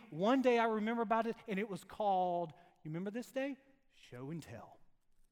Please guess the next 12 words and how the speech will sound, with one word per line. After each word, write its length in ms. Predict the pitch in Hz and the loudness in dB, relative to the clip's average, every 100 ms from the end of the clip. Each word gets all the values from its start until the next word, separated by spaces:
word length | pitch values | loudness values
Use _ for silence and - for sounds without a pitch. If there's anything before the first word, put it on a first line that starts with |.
| _ _ _ _ _ _ _ _ _ _ _ _ _ _ - | _ _ _ _ _ _ _ _ _ _ _ _ _ _ -16
Show 320 | 160 160 208 | -4 2 2
and 100 | 240 | 4
tell. 380 | 254 262 220 - - - - _ _ _ _ _ _ _ _ - | 6 6 4 2 -16 -20 -20 _ _ _ _ _ _ _ _ 0
I 60 | |
mean, 80 | 226 | 4
we 100 | 285 | 6
didn't 140 | 285 160 | 4 0
have 100 | - - - | -4 -10 -10
Promethean 840 | 170 156 160 190 190 202 170 156 | -6 -4 -2 -2 -4 -6 -6 -6
boards, 680 | 143 156 165 160 165 - - - - _ | -8 -8 -8 -10 -12 -14 -16 -20 -20 _
smart 640 | - - 190 170 180 190 165 | -14 -6 -4 -2 -4 -8 -10
boards. 600 | 147 160 156 156 156 - | -6 -4 -4 -6 -10 -16